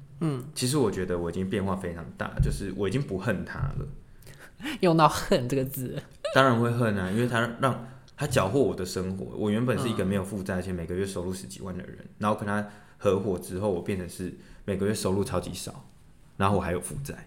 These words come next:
Speaker 1: 哦，耽误你的人生啦。
Speaker 2: 对，就好像我人生没有进步，还倒退路。
Speaker 1: <laughs> 何止倒退路？
Speaker 2: 对。
Speaker 1: 按在地上摩擦。
Speaker 2: <laughs> 对，所以，所以其实当，当时候的我觉得，我每天，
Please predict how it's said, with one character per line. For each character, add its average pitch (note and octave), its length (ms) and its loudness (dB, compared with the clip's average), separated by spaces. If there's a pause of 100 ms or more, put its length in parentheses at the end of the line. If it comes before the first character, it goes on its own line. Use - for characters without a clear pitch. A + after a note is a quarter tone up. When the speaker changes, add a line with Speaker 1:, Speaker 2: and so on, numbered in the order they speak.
(760)
Speaker 1:
哦， B2 480 -4
耽 D#3 220 6
误 E3 60 4
你 C#3+ 40 2
的 B2 100 0
人 A#2+ 240 2
生 B2+ 300 0
啦。 C3+ 420 -4
Speaker 2:
对， A2+ 220 8 (460)
就 E3+ 100 8
好 A#2 160 6
像 C3 320 4
我 G#2 140 4
人 G#2 120 6
生 A#2 140 2
没 A2 80 4
有 F#2+ 100 2
进 G2 220 -2
步， G2 100 -2
还 F2 120 -2
倒 F2+ 160 0
退 F2 220 -4
路。 - 120 -10 (240)
Speaker 1:
<laughs> - 800 2
何 - 80 6
止 F3+ 120 6
倒 D3+ 200 8
退 C#3 240 4
路？ A#2+ 140 0 (520)
Speaker 2:
对。 A2 100 2
Speaker 1:
按 G3+ 220 8
在 G3 80 6
地 F#3+ 120 4
上 F3+ 180 4
摩 B2+ 200 2
擦。 B2+ 260 4 (580)
Speaker 2:
<laughs> - 580 2
对， F3 380 12
所 D#3 120 6
以， F3 160 8 (220)
所 G3+ 140 12
以 F#3 100 12
其 E3 160 6
实 D3+ 100 6
当， D#3 340 10
当 E3 220 6
时 D3+ 240 4
候 D3 180 6
的 A#2 100 8
我 F#2+ 260 6
觉 G2+ 160 0
得， G2+ 420 2
我 A#2 120 4
每 G#2 240 6
天， A2+ 440 0